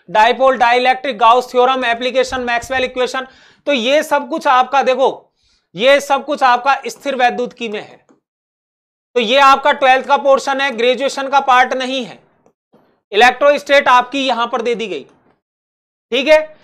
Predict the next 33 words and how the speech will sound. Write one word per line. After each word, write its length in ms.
इसके 300
बाद 240
वेव 240
ऑप्टिक्स 400
आपको 280
दी 140
गई, 160
तो 80
वेव 280
ऑप्टिक्स 360
में 120
हाइजेन 520
प्रिंसिपल, 560
इंटरफेरेंस, 800
डबल 380
स्लिट 280
एक्सपेरिमेंट, 580
पूरा 260
का 120
पूरा 280
इन-, 200
वो 180
है, 140
है 80
ना, 80
पूरा 300
का 160
पूरा 380
इसमें 560
आपके 480
डाला 340
गया 240
है। 160